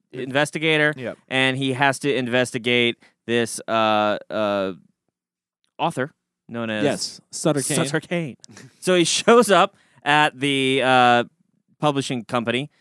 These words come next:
Speaker 1: and they're kinda like, "Yeah, Sutter Kane, he's hard to find, but, you know, you may never have heard of him, but he's sold more books than Stephen King," which is a little weird.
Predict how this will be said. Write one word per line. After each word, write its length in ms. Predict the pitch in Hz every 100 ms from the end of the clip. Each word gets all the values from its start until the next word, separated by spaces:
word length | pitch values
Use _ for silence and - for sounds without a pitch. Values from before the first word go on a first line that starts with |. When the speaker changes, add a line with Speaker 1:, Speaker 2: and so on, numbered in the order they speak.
| _ _
Speaker 1:
and 220 | 127 127
they're 120 | 127
kinda 320 | 117 131 123
like, 420 | 120 120 120 113 107 -
"Yeah, 580 | 165 185 175 170 156
Sutter 560 | 147 - 165 160 147 135 -
Kane, 260 | 160 151
he's 140 | 139 135
hard 180 | 143
to 80 | 123
find, 680 | - 143 139 135 135 127 120
but, 240 | 120 117 - _ _ _ -
you 100 | 127
know, 360 | 127 123 120 - _ _ _ _ _
you 160 | 139 196
may 180 | 190
never 300 | 175 175 156
have 120 | 143 127
heard 260 | 165 180
of 100 | 151
him, 320 | 117 107 107 - _ _ _ _ _ _
but 220 | 139 135 -
he's 400 | _ - 139 131
sold 380 | - - 160 147
more 220 | 135 147 135
books 340 | 120 135 -
than 180 | - 117
Stephen 420 | - 120 107 101
King," 400 | - 104 82 78 _ _ _ _ _
which 200 | 120 123
is 100 | 127
a 60 | 139
little 280 | 147 127 104
weird. 380 | 95 107 110